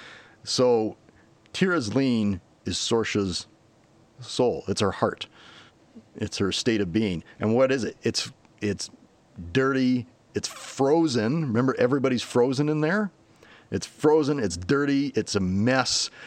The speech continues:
It needs cleaning out. So now,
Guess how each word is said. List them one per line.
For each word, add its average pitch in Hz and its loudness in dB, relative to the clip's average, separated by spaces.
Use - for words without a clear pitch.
It 104 -2
needs 127 0
cleaning 131 0
out. 120 0
So 104 -4
now, 135 0